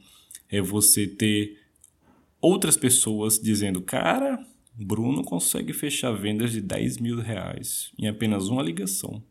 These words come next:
todos os dias." Então é mais forte, porque são outras pessoas, é o que chamam de prova social. A terceira maneira de influenciar as pessoas,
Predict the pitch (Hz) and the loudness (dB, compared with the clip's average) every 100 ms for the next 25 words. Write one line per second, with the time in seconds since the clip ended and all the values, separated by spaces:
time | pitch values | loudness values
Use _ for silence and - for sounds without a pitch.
0 | _ _ _ - 98 95 110 123 175 - | _ _ _ -2 0 0 -2 -2 -4 -6
1 | - 95 - _ - _ _ _ _ _ | -8 -8 -12 _ -20 _ _ _ _ _
2 | _ _ - 113 117 120 131 - 151 123 | _ _ -6 -2 0 2 2 2 2 0
3 | - 131 - 135 165 180 139 - 104 - | 2 4 4 4 4 4 0 2 0 0
4 | 92 87 98 95 - 101 101 98 98 92 | -4 -4 -4 -2 0 0 -2 -2 -4 -2
5 | 95 104 101 110 82 - _ _ _ _ | -2 0 0 0 -6 -10 _ _ _ _
6 | _ _ _ _ _ _ _ 135 131 131 | _ _ _ _ _ _ _ 2 2 4
7 | 143 143 - 214 247 247 214 160 120 131 | 6 8 6 6 4 4 4 4 4 4
8 | 165 160 _ - - - 98 104 107 110 | 0 -4 _ -20 -20 -12 0 2 2 2
9 | 101 95 92 - 92 - - 95 120 120 | 2 0 -2 -4 -2 -2 -2 -2 0 0